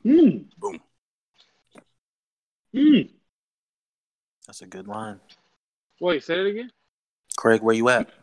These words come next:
Speaker 2: Men chase championships, women chase champions.
Speaker 1: But, but he's still, he's still viewed as a nice guy, though.
Speaker 3: Oh, yeah,
Speaker 2: It doesn't
Speaker 3: of course.
Speaker 2: matter. It doesn't matter
Speaker 3: He's not.
Speaker 4: I feel like
Speaker 2: because,
Speaker 4: that's
Speaker 3: He's
Speaker 4: only
Speaker 3: not.
Speaker 2: bro, it doesn't
Speaker 4: compared
Speaker 2: even
Speaker 4: to
Speaker 2: matter
Speaker 4: future.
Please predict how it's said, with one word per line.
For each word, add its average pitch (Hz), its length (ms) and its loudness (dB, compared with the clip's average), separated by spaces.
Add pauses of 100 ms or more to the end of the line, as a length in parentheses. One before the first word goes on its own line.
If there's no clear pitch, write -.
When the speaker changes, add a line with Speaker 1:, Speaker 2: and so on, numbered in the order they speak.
(420)
Speaker 2:
Men 123 360 2
chase 139 320 -8
championships, 160 840 -8 (640)
women 123 280 -8
chase 110 300 -12 (180)
champions. 76 720 -16
Speaker 1:
But, 139 120 -6 (220)
but 160 160 -8
he's 254 200 4
still, 262 680 0
he's 196 240 -2
still 254 260 0
viewed 175 300 0
as 123 140 0
a 113 40 -2
nice 117 300 -4
guy, 123 240 -2
though. - 220 -12 (920)
Speaker 3:
Oh, 415 140 4
yeah, 427 80 2
Speaker 2:
It - 40 4
doesn't 214 180 0
Speaker 3:
of - 60 2
course. 240 120 4
Speaker 2:
matter. - 160 2
It - 40 4
doesn't 208 140 2
matter 240 220 4
Speaker 3:
He's - 160 -2
not. 120 160 -4
Speaker 4:
I 170 60 -4
feel 175 160 4
like 220 100 0
Speaker 2:
because, 156 100 -8
Speaker 4:
that's 180 140 -8
Speaker 3:
He's - 40 -8
Speaker 4:
only 131 120 -4
Speaker 3:
not. - 60 -6
Speaker 2:
bro, 175 140 6
it 131 100 0
doesn't - 20 2
Speaker 4:
compared 175 200 0
Speaker 2:
even 151 140 -4
Speaker 4:
to 127 60 -2
Speaker 2:
matter 156 220 6
Speaker 4:
future. 135 140 0